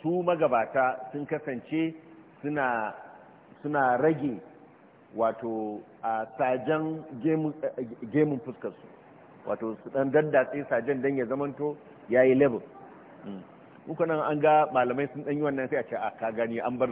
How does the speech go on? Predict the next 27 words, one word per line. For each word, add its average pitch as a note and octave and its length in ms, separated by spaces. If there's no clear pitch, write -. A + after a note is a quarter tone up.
sunna." C3 280
Malam C#3+ 300
yana C#3 260
so C#3 140
ya B2 160
kyau, D3 280
malam C#3+ 260
yana C#3+ 200
so C#3 160
ya A#2 140
kyau, B2+ 300
ko D#3+ 160
sabon D#3+ 240
aure D#3+ 260
malam D#3 300
zai D3 100
yi C#3 140
ne? C3 120
<laughs> C#3+ 80
To C3+ 160
sahabbai D3+ 380
suna F3 220
yi. A2 120
Mm. G2 280
Sahabbai B2+ 440
suna C#3 260
yi. G2+ 120